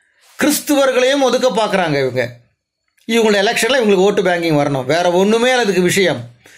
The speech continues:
எப்படி பாபர் மஸ்ஜிதை உடைச்சாங்களோ, ஒரு பொய்யான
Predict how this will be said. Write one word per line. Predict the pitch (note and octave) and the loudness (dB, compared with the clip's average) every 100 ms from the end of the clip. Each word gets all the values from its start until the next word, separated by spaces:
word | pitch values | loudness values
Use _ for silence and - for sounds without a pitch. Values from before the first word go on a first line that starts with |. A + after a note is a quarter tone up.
| - - - _ _ _ _ _ _ _ - | -20 -20 -20 _ _ _ _ _ _ _ -4
எப்படி | F3+ G#3 B3+ C#4 B3+ F#3 C#3+ C3 - _ _ _ _ D#3+ | -2 0 0 0 0 0 -2 -6 -16 _ _ _ _ -2
பாபர் | G#3+ G#3 G#3+ | 0 0 0
மஸ்ஜிதை | G#3 G3 G3 | 0 0 2
உடைச்சாங்களோ, | F3+ F3+ G3 G#3 G3 F3+ D3+ A#2+ A#2+ _ _ _ _ _ _ _ _ _ _ _ | 2 0 0 -2 0 0 0 -2 -8 _ _ _ _ _ _ _ _ _ _ _
ஒரு | F3+ F#3 | 0 0
பொய்யான | F#3+ - G#3 B3 C4+ C#4+ C#4 C#4 C#4 B3 - | 0 -4 -2 0 2 2 0 0 -2 -4 -8